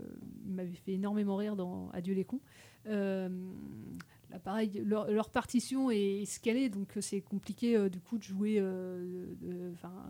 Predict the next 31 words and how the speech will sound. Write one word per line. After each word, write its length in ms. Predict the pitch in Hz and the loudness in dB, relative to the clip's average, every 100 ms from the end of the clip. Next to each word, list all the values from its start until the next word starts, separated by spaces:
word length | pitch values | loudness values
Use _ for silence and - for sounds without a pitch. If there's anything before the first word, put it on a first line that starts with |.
| 190 | -8
comme, 260 | - 196 185 | -2 0 0
euh, 420 | 180 180 190 185 - | -4 -6 -8 -8 -2
il 240 | 214 220 | 0 0
vieillira 520 | 190 220 226 220 240 | 4 4 6 6 4
effectivement 460 | 202 214 - 226 233 | 2 0 -6 2 4
beaucoup 280 | 220 202 220 | 2 0 0
moins 300 | 208 214 214 | 2 4 2
bien 300 | 185 214 254 262 - - - | 2 4 2 0 -8 -20 -10
que, 120 | - | 0
euh, 260 | 226 233 196 | 4 6 6
plein 280 | - 226 226 | 4 0 2
d'autres 220 | 240 202 | 2 0
de 100 | 208 | -2
ses 180 | 196 202 | -2 0
films, 280 | - 269 240 | 4 4 4
et 80 | |
c'est 260 | 202 196 190 | 0 -2 -4
clairement 360 | - 202 202 196 | -2 -2 0 0
pas 180 | 240 | 2
le 160 | 226 190 | 4 2
film. 240 | - 233 - - - - - - _ - - - - - | 0 -10 -12 -20 -20 -20 -20 -20 _ -20 -20 -20 -20 -20
C'est 80 | 196 | -20
mon 80 | |
portable 320 | 190 190 214 - - | -20 -20 -20 -20 -18
qui 80 | |
sonne, 120 | 233 220 | -14 -14
je 60 | |
suis 100 | - | -14
désolée. 1900 | 214 202 202 - - - - - - - - - - - - - - 233 226 - - - - - - - - - - | -18 -18 -18 -18 -20 -20 -20 -16 -14 -14 -16 -20 -20 -20 -20 -18 -2 4 6 6 0 -20 -20 -20 -14 -12 -12 -12 -12
Ah, 220 | - - - - - - - | -2 -2 -2 -12 -18 -12 -8
pardon. 240 | 208 | -8